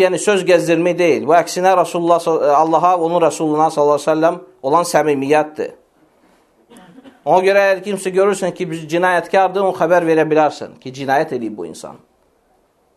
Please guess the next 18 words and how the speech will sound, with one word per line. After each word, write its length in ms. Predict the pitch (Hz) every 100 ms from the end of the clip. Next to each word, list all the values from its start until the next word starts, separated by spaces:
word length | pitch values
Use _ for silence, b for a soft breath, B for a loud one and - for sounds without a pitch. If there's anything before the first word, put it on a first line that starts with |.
| _
Ki, 140 | 180 185
fayda 420 | 180 160 175 170
olsun. 480 | 139 123 - 110 80 _ _ _ -
Bu, 80 | 180
əksinə, 420 | 170 - 190 180
yəni, 200 | 165 160
bu 120 | 175 180
qeybət 400 | 160 156 175 175
deyil. 300 | 180 139 - - _ _ _ -
Bu, 60 | 139
əksinə, 320 | 135 165 180
bu, 140 | 170
ə, 180 | - 156 139
yaxşılığı 480 | 156 - 170 170 170
əmr 260 | 175 165
eləməkdir, 500 | 147 143 156 147 143 143
pislikdən 460 | 139 139 143 151 151
çəkindirməkdir. 800 | 147 131 120 123 143 117 95